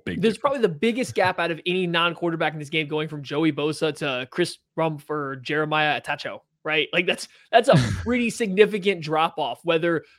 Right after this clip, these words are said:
Speaker 2: you're talking about a pass rusher or defending the run, 'cause I don't, we can't forget how good Bosa is at doing that for a team that struggled a lot to defend the run at times last year and this year. So I do think the lack of Bosa is gonna matter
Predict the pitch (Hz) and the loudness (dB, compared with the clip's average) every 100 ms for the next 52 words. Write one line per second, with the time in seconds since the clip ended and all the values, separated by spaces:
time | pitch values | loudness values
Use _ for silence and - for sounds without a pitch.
0 | - 175 160 165 175 170 160 156 156 165 | -2 0 2 -2 -2 -2 -2 -2 0 0
1 | 175 185 175 175 160 - 185 277 240 247 | 0 -4 -4 -6 -8 -4 0 2 2 -2
2 | - 220 196 196 208 208 233 240 156 151 | -6 -8 -6 -6 -6 -4 -2 -2 -2 -6
3 | 156 160 165 151 175 165 175 175 - 175 | -4 -4 -6 -6 -6 -6 -6 -6 -2 -4
4 | 160 180 147 175 170 190 165 180 175 147 | -2 -4 0 0 0 -4 -6 -4 -4 -4
5 | - 156 151 175 160 147 156 - _ _ | -4 -4 -4 -8 -2 0 0 -2 _ _
6 | _ 165 175 156 151 175 175 160 160 - | _ 0 0 0 -4 -8 -8 2 2 2
7 | _ 156 - - 143 123 180 185 175 170 | _ -14 -8 -8 -4 -2 0 0 0 0
8 | 196 - 165 147 170 160 156 151 - 147 | -2 -4 -10 -6 -6 -4 -4 -6 -8 -4
9 | 165 147 143 135 135 - 143 - 143 139 | -4 -4 -4 -4 -4 -8 -8 -8 -10 -10
10 | 131 - 185 170 147 _ - _ 202 180 | -12 -2 2 2 0 _ -20 _ -2 -2
11 | - 190 160 170 214 240 - 202 175 143 | -2 -2 -2 -4 -4 -2 -2 -4 -2 -4
12 | 120 151 196 156 170 160 165 147 156 135 | -2 -2 -4 -4 -2 -2 -4 -6 -8 -8
13 | 135 135 151 156 151 | -6 0 2 2 0